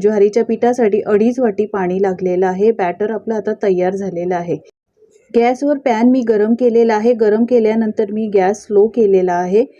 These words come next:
आता याला तेल लावायचं आहे आणि पूर्ण पॅनला हे तेल चांगलं ग्रीस करून घ्यायचं.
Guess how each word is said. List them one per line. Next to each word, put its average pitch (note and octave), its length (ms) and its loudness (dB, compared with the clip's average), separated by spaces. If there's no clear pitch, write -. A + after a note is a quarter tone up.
आता G3+ 220 -2
याला A#3+ 220 4
तेल A3+ 300 2
लावायचं A3+ 440 2
आहे A3 240 2
आणि A#3 160 0
पूर्ण A3 320 -2
पॅनला G#3 640 -2
हे G#3 160 4
तेल G#3+ 320 2
चांगलं G3 360 -2
ग्रीस A#3+ 240 0
करून G3 320 -2
घ्यायचं. F#3+ 440 -6